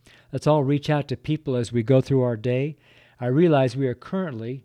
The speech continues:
social distancing, unquote, unquote. But this will end,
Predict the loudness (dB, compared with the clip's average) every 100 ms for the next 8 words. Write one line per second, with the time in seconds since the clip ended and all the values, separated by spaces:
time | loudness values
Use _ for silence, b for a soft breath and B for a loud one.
0 | _ -12 -6 -6 -6 -10 -6 -6 -6 -12
1 | -10 -12 -12 -12 -14 -14 -16 -14 -18 -16
2 | -14 -14 -18 _ _ b b b b b
3 | b -10 0 2 2 2 4 4 2 -2